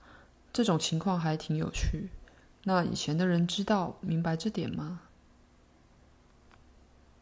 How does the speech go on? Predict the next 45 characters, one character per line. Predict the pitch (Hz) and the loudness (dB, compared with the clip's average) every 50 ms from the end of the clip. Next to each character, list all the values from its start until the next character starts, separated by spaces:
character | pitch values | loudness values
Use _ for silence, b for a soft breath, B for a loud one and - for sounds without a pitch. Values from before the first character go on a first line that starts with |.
| - | -6
当 | - 233 233 226 220 | -2 0 2 2 2
然 | 202 180 175 175 175 | 2 2 0 -2 -2
知 | - 196 185 | -2 -4 -4
道， | 175 190 180 170 | -2 0 -2 -2
弗 | 165 - - | -2 -4 -4
拉 | 156 156 151 | -4 -4 -4
德 | - 160 | -4 -4
米 | 156 160 156 156 160 | -4 -4 -4 -4 -6
尔。 | 170 165 - - - - - - - - - - - - - | -8 -10 -12 -18 -20 -20 -20 -20 -20 -20 -20 -20 -20 -20 -6
不 | - 196 | -4 0
久 | 175 185 175 165 | 2 4 4 2
之 | - 185 | 2 0
前 | 185 - - 170 170 | 0 0 0 0 0
还 | 160 - 165 170 | 0 0 0 0
有 | 175 175 180 | 2 2 2
很 | 185 170 147 156 | 0 0 0 0
多 | - 190 208 | 2 2 4
人 | 208 190 180 175 | 4 4 4 4
有 | 170 170 165 170 | 4 2 2 0
祖 | 165 - - 151 147 | -2 -2 -4 -4 -6
传 | - - 151 147 156 | -6 -6 -6 -6 -4
石 | - - - 151 151 | -4 -4 -4 -4 -2
墓， | 170 190 202 190 170 - B B B B B B B B B - - | 0 0 0 0 -2 -6 B B B B B B B B B -10 -2
这 | - 240 220 196 | 2 4 4 4
你 | 175 156 151 | 2 0 -2
是 | - - 170 | -4 -6 -6
知 | - - 175 | -6 -6 -4
道 | - 175 165 151 | -4 -4 -4 -4
的。 | 147 - - - - B B B B B B B B - _ - - | -6 -10 -14 -16 -18 B B B B B B B B -20 _ -8 -2
但 | - 185 175 | 0 2 2
在 | 170 - 185 180 170 | 2 2 2 0 0
更 | 175 - 214 214 185 175 | 0 0 0 2 2 2
早 | - 170 151 151 160 | 0 -2 -2 -2 -2
以 | 160 156 | -4 -4
前， | 156 - - 160 156 156 | -6 -6 -4 -4 -4 -2
完 | 151 156 170 | 0 0 0
全 | 180 - - 185 | 0 0 0 -2
是 | 185 - 226 | 0 2 2
没 | 208 185 180 | 2 2 4
有 | 180 180 190 | 2 2 0
所 | 190 - - 156 | 0 -2 -4 -4
谓 | 147 165 170 170 | -4 -2 -2 -2
的 | 160 | -2
公 | 156 - 165 165 | -4 -4 -2 -2
墓。 | 170 175 180 180 170 165 | 0 0 0 0 0 -4